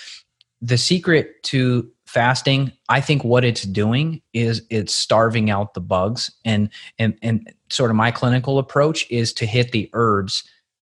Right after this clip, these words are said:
after the fast. I can't prove this on a piece of paper,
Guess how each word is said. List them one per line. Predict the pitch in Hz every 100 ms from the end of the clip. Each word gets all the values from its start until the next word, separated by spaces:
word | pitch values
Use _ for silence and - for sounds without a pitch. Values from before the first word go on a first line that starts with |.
| -
after | 113 110 110
the | 98
fast. | 95 104 110 170 - - _ _ _ _ _ 113
I |
can't | 117 127 123
prove | - - 143 131
this | 127
on | 123 120
a |
piece | - 123 139
of |
paper, | - 110 104 107 120